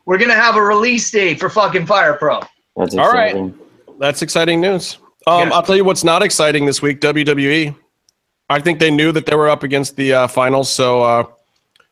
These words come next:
Speaker 3: it was kind of a garbage episode other than the Brock thing. I think they hot-shotted the Brock thing at the beginning of the episode with, uh, Samoa Joe, and other than that, W W E pretty much did nothing this week. Oh, Lana. Lana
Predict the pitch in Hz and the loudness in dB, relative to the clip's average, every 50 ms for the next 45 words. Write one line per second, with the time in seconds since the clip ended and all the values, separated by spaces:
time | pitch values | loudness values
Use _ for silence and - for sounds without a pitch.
0 | - - _ _ - - 131 127 - 165 160 156 151 135 156 151 156 151 135 120 | -20 -20 _ _ -6 -4 -4 -2 0 0 0 0 2 2 2 2 2 2 0 0
1 | 143 147 147 151 - - 151 147 143 143 143 139 127 135 135 131 120 131 131 139 | 0 0 0 -2 -2 0 0 2 2 2 0 0 0 -2 -2 -2 0 0 0 0
2 | 143 - - 123 117 117 120 - 123 120 - 123 120 120 120 123 123 110 - - | 0 -2 -2 -2 -2 -2 -2 -2 -2 -2 0 0 0 0 0 0 0 0 0 -2
3 | 131 131 127 123 113 120 120 120 - 131 127 123 120 117 - 120 117 117 117 117 | 0 0 0 0 0 0 0 0 0 0 -2 -2 -2 -2 -4 -4 -4 -2 -2 -2
4 | 120 117 113 - - - 123 123 127 123 117 117 113 107 - 123 110 110 110 113 | -2 -2 -2 -2 -2 -2 0 0 0 0 0 -2 -2 -2 0 0 2 2 2 0
5 | - - - - - _ _ _ _ _ _ _ _ _ _ _ _ _ _ _ | -2 -4 -8 -14 -18 _ _ _ _ _ _ _ _ _ _ _ _ _ _ _
6 | _ _ _ - - - - 123 117 117 117 110 113 110 120 135 135 120 113 120 | _ _ _ -8 -4 -2 -2 0 0 0 -2 -2 -2 0 0 0 0 0 0 -2
7 | 117 - 139 139 135 135 139 143 151 175 180 - - - _ - 147 151 175 180 | 0 0 0 0 0 0 0 0 2 0 0 -2 -4 -6 _ -2 0 0 2 2
8 | 180 180 170 180 202 196 - 185 180 180 180 - - 185 180 156 160 175 180 - | 0 0 2 0 0 0 0 0 2 2 2 2 2 0 2 2 2 2 2 0
9 | 175 143 127 117 - - 113 104 - - _ _ _ - - 190 233 202 165 156 | 0 -2 -2 -4 -2 -2 -2 -2 -2 -6 _ _ _ -4 0 2 2 2 4 4
10 | 170 185 208 208 180 135 117 - - _ - 147 175 196 208 196 - | 2 4 4 4 2 0 0 -4 -8 _ -2 0 2 2 2 0 0